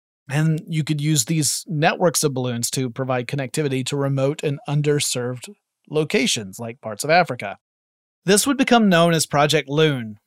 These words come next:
I actually wrote an article about this for How Stuff Works way back in the day, and this project started around two thousand eleven.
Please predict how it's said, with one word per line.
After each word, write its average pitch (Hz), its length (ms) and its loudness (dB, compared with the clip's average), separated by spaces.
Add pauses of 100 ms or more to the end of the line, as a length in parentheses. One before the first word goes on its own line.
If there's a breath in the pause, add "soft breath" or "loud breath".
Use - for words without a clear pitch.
I 170 120 4
actually 247 240 2
wrote 277 180 2
an 208 100 0
article 151 580 0
about 139 380 0
this 135 240 0
for 139 180 0
How 147 160 4
Stuff - 260 -2
Works 143 280 0
way 123 120 -2
back 120 260 -6
in 113 80 -10
the 120 100 -8
day, 113 360 -8
and 156 180 -2
this 226 140 4
project 196 380 2
started 147 520 2
around 135 460 -2
two 151 160 -2
thousand 127 520 -4
eleven. 113 500 -8